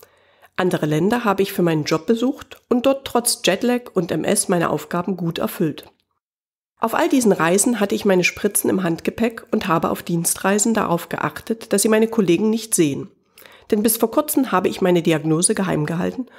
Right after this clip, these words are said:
vor allem auf Arbeit. Medikamente immer im Handgepäck.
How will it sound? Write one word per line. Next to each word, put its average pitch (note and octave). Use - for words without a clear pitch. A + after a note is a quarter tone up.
vor -
allem E3+
auf -
Arbeit. -
Medikamente A#3+
immer G#3
im G#3+
Handgepäck. -